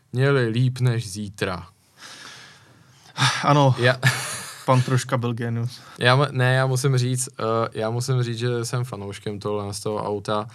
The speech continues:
Speaker 1: eh, a to z jednoho prostého důvodu. No, ono to není tak prosté. S-, krátká dobře, ta jeho, eh, konstrukce je extrémně pokroková. A upřímně si myslím, že v tuhle chvíli nebyla ani úplně pořádně doceněna.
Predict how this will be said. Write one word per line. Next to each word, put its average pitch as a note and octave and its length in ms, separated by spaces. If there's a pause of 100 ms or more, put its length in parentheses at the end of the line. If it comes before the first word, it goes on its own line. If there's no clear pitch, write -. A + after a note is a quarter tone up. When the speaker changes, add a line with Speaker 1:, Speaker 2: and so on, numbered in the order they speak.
(380)
Speaker 1:
eh, G#2 680 (300)
a A2 100
to A2+ 140
z G#2+ 40
jednoho A2 300
prostého G2+ 480
důvodu. F#2+ 460 (260)
No, G#2 220
ono A2 160
to C#3+ 140
není C#3 200
tak C3+ 180
prosté. G#2 600 (240)
S-, - 180 (540)
krátká A#2 460
dobře, A2+ 300
ta A#2 160
jeho, A2+ 580 (160)
eh, A2 40 (200)
konstrukce A2 600
je A2 80
extrémně G#2+ 560
pokroková. F#2+ 800 (520)
A - 80
upřímně G#2+ 460
si A2 140
myslím, G2+ 320
že G2+ 120
v G2 60
tuhle G2+ 280
chvíli G2+ 320
nebyla G2+ 380
ani G#2 260
úplně G2 340
pořádně F#2+ 440
doceněna. F2+ 640